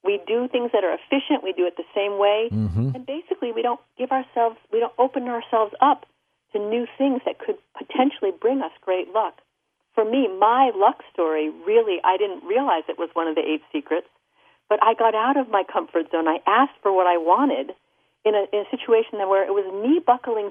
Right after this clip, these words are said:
Speaker 1: fear for me. I really was scared, but I, I summoned up my twenty seconds of insane courage, which is what I call what you need. It isn't, you don't have to be brave all the time. There's these windows of opportunity. You have to just have enough gumption, enough moxie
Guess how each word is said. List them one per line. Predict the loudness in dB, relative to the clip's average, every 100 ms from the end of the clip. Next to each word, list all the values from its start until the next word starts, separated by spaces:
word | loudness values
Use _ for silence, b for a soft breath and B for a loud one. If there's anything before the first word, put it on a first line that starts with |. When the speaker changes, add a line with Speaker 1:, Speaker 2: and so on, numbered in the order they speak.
| -4
Speaker 1:
fear | -2 -2 -4
for | -4
me. | -4 -6 0
I | 0 0 -4
really | -2 -2 -2 -8 -14 _ -14
was | -14 -10
scared, | 0 0 0 -8 -6
but | -2
I, | -2 -4 b b b b -4
I | -2 -2 _ _ 2
summoned | 4 4 6
up | 4 4
my | -4 0
twenty | 6 8 8 6
seconds | 2 4 2 2
of | 2
insane | 0 -8 -2 0 0 -4
courage, | -2 0 0 -4 -8
which | -8 -6
is | -2
what | 0
I | 0
call | 0 4 4 4
what | 0
you | -2 -2
need. | 0 0
It | -2 -2
isn't, | -2 -2 -4
you | -4
don't | -2
have |
to | -4
be | -2
brave | 0 2
all | 2 0
the | -2 -4
time. | -4 -4 -6 -12 b b 0
There's | 0
these | 0
windows | 4 4 6 2
of | 2 0
opportunity. | -2 -2 -6 -6 -4 -4
You | -2
have | -4
to | -6
just | -12 _ b b b
have | 2 2
enough | 2 4 4 2 0
gumption, | 0 0 -6 -2
enough | 2 0 0
moxie | 2 2 2 -4 -10 -10